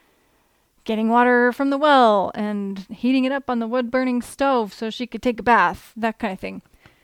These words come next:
So it's pretty different now. Um, some parts of it are not that different. <laughs> They're still pretty wild.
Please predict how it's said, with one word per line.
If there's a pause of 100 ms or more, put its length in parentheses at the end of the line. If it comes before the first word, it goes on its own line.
(320)
So
it's
pretty
different
now. (140)
Um, (140)
some
parts
of
it
are
not (320)
that
different.
<laughs>
They're
still
pretty
wild.